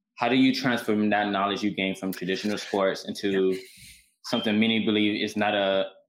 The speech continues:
Speaker 1: sport, and it's not, it's an e-sport, electronic sport. Uh, but how do you transfer that knowledge?
Speaker 2: Yeah, you know, great question there. A-, and to me, one of the, the biggest things is,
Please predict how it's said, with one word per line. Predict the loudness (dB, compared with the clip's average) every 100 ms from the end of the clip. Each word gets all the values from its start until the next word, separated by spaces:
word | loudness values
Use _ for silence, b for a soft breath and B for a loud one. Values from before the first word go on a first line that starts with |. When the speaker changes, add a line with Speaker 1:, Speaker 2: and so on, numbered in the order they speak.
| _ _
Speaker 1:
sport, | -12 -12 -12 _ 2 2 2
and | 0 2
it's | 2
not, | 2
it's | 0
an | -4 0
e-sport, | 4 4 2 -2 0
electronic | 0 -2 -4 -2 -2 -4
sport. | -6 -4 -4 -2
Uh, | -2 -2 -4 -4
but | -2
how | 0
do | 2
you | 2 2
transfer | 0 -2 0
that | 0 0
knowledge? | 0 -2 -4 -10 _ _ _ _ _ _
Speaker 2:
Yeah, | 0 0 0
you | 0
know, | 0
great | 0 0 0
question | 0 0 2 0 0
there. | 2 2
A-, | 2 2 0
and | -2
to | -4
me, | -4
one | -4 -2 -2
of | -2
the, | 0 0
the | -2
biggest | -4 -2 -2 -2
things | -4 -4 -2
is, | -2 -2 -4